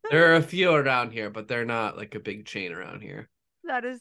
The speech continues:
Speaker 2: so funny. No, it's true. Like, I am a, I love my Jersey Mike sandwiches. They're delicious. <laughs>
Speaker 1: Hey, if you like it, you like it. And you know what? Even with that, like, you can get a pretty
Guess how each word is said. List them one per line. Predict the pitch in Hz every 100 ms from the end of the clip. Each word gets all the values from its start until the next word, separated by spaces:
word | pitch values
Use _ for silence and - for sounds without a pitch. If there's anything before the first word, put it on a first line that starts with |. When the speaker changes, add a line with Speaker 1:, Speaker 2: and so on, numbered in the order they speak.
| -
Speaker 2:
so | 196 202
funny. | 202 190 170 196
No, | 214 196
it's | 196 _
true. | _ 262 196 170
Like, | 170 170 -
I | 175 190
am | 190 185 180
a, | - 170 156 _ -
I | 175 185 190 190 - -
love | 165 165 170 185 185
my | 190 185
Jersey | 165 175 180
Mike | 175 180
sandwiches. | 196 233 370 285 160 156
They're | 175 170
delicious. | 208 277 403 - 214 - 220
<laughs> | - -
Speaker 1:
Hey, | 156
if | 147
you | 135
like | 131 139 170
it, | 170
you | 156
like | 196 208
it. | 123
And | 110 151
you | 160
know | 175
what? | 196 208
Even | 170 190
with | 190 165
that, | 196 180
like, | 113 107
you | 120
can | - 135 127 -
get | 117 113 - -
a | 123 120 120 113
pretty | - - 135 202 202 165 135 -